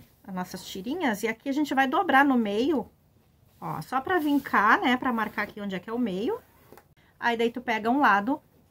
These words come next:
dela e dobra até ali onde tu marcou, até aquele meio. Vinca também. Se quiser, pode fazer isso aqui lá no ferro, tá, gente?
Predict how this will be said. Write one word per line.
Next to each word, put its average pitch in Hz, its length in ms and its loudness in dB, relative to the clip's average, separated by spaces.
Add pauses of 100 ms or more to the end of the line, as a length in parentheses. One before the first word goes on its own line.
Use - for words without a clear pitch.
(280)
dela 196 460 0
e 254 80 -6
dobra 208 360 0
até 220 340 -2
ali 254 140 2
onde 247 160 2
tu 233 100 -8
marcou, 202 400 -6
até 240 160 -4
aquele 202 240 -8
meio. 175 560 -4 (1400)
Vinca 196 460 -6
também. 175 460 -4
Se 254 120 -8
quiser, 247 260 -2
pode 339 180 -4
fazer 320 140 -2
isso 302 120 -2
aqui 294 120 -6
lá 262 100 2
no 415 100 -2
ferro, 185 380 -8
tá, 165 160 -10
gente? 262 440 -10